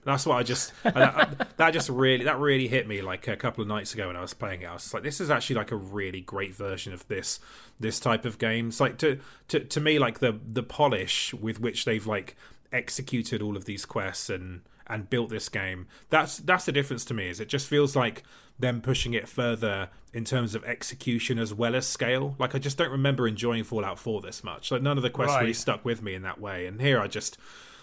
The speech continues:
Speaker 1: some of the optional objectives they give you are great, some of the outcomes they give you are great, the dialogue choices,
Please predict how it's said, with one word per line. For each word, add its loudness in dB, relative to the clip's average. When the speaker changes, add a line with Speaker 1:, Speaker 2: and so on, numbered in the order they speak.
Speaker 1:
some 4
of 6
the 8
optional 4
objectives 2
they 2
give -2
you 0
are -2
great, 2
some -2
of 0
the 0
outcomes -2
they -2
give -4
you 0
are 0
great, 2
the -8
dialogue 6
choices, 0